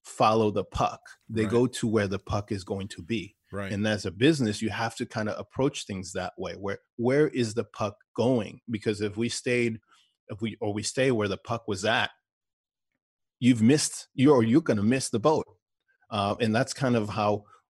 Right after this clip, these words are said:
Speaker 1: uh, we, we look at that with customer acquisition. Um, a, a really good company came to us a couple of years ago at, at a networking event and mentioned how <clears throat> right now,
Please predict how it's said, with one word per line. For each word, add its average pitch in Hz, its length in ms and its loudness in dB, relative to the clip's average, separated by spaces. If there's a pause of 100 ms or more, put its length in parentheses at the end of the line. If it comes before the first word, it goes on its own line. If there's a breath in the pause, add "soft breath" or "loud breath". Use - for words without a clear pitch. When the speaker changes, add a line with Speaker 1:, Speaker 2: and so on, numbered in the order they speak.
(160)
Speaker 1:
uh, 107 240 -2
we, 107 160 -4
we 104 160 -2
look 110 180 0
at 104 40 -16
that 98 240 -4
with 107 240 -2
customer 104 400 -4
acquisition. 107 760 -2 (480 soft breath)
Um, 98 600 -4
a, 101 100 -8
a 98 300 -8
really 110 380 0
good 104 200 -4
company 110 340 -2
came 110 280 -2
to 107 160 -4
us 107 160 -2
a - 40 -14
couple 113 260 -6
of 101 60 0
years 113 200 2
ago 98 400 -2
at, 98 160 -2
at 101 160 -6
a 98 160 -6 (200)
networking 120 500 -2
event 101 280 0
and 101 140 -4 (360 loud breath)
mentioned 120 420 0
how 104 320 0 (200)
<clears throat> - 580 0
right 143 300 4
now, 139 480 4